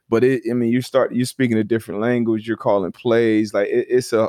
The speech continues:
it's a completely different ball game. And most of the great ones, they do figure it out. Justin Herbert, he's already on his third coordinator, so he can play ball. He can use his legs. He'll be fine. But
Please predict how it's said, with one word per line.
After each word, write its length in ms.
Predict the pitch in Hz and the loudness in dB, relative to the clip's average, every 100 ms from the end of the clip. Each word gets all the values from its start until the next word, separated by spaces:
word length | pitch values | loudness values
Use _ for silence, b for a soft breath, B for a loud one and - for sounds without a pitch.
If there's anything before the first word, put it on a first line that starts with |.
| - | -2
it's 160 | 120 | -6
a 60 | 127 | -8
completely 460 | 117 101 123 - | -12 -6 -6 -6
different 340 | 101 104 - 95 | -6 -6 -6 -2
ball 260 | 101 101 | 2 2
game. 320 | 98 101 98 95 | 0 -4 -8 -6
And 160 | 127 | -4
most 260 | 139 180 - | 0 0 -2
of 40 | |
the 80 | 151 | -2
great 260 | 139 151 139 | 2 2 2
ones, 200 | 139 127 | -2 0
they 120 | 131 | 0
do 180 | 127 120 | 0 -4
figure 240 | - 107 | -2 0
it 40 | |
out. 140 | 101 95 | 0 0
Justin 300 | 135 151 139 | 0 0 0
Herbert, 380 | 147 127 131 120 | 0 2 -2 0
he's 220 | 151 139 | -2 2
already 320 | 135 131 131 | 2 4 2
on 100 | 113 | 0
his 120 | 107 | -6
third 340 | - 117 107 - | 0 2 2 -2
coordinator, 480 | 113 107 101 95 | -6 -4 -6 -10
so 320 | 110 117 104 110 b b b - | -6 -4 -4 -6 b b b -2
he 100 | 175 | 0
can 140 | 135 | 0
play 180 | 147 135 | 2 0
ball. 360 | 107 123 123 | 2 2 2
He 100 | 127 | 2
can 160 | 139 127 | 0 0
use 200 | 127 117 | 0 0
his 140 | 107 | -4
legs. 320 | 113 120 117 110 | 0 2 2 0
He'll 120 | 123 | -4
be 120 | 117 | -4
fine. 420 | 107 117 113 104 | -4 -2 0 -2
But 280 | 101 107 101 | -2 0 0